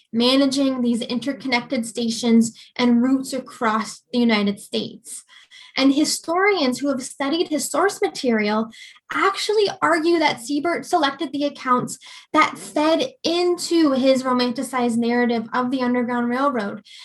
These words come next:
and chose not to include accounts that did not make any mention of the network or who outright, outrightly denied knowledge of it. And in doing so,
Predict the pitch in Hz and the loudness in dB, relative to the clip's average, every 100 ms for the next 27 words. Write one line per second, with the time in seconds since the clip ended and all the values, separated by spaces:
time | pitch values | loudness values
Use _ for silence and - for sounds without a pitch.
0 | - 277 311 - - 330 339 302 - 240 | -6 -2 0 -2 0 2 4 2 0 2
1 | 247 - - - 392 320 285 - 247 240 | 2 0 -2 0 0 0 -2 -2 0 0
2 | 240 - 226 226 233 - - - - 277 | -6 -4 -2 -2 -4 -10 -16 -8 0 0
3 | 240 240 _ _ _ 320 330 294 - 269 | 0 -6 _ _ _ 0 2 0 -2 2
4 | 285 - 320 302 311 403 381 269 - 240 | 4 4 2 2 4 4 6 4 2 0
5 | 220 220 214 - 196 208 - - _ - | 0 0 -2 -6 -6 -6 -8 -16 _ 0
6 | 330 320 370 349 - - 311 349 - 320 | 2 6 6 6 0 -4 2 2 4 2
7 | 339 - - - - 339 311 151 320 - | 2 -2 -12 -20 -2 0 0 0 0 -2
8 | - 311 285 - 254 311 294 285 311 339 | -4 -4 -4 -2 2 6 6 6 4 2
9 | 311 277 247 269 403 370 233 214 202 - | 2 2 4 2 2 0 -2 -6 -6 -10
10 | - _ _ _ _ _ _ - 339 359 | -12 _ _ _ _ _ _ -4 0 2
11 | 320 440 466 440 226 196 - - | 4 6 4 0 -6 -6 -6 -10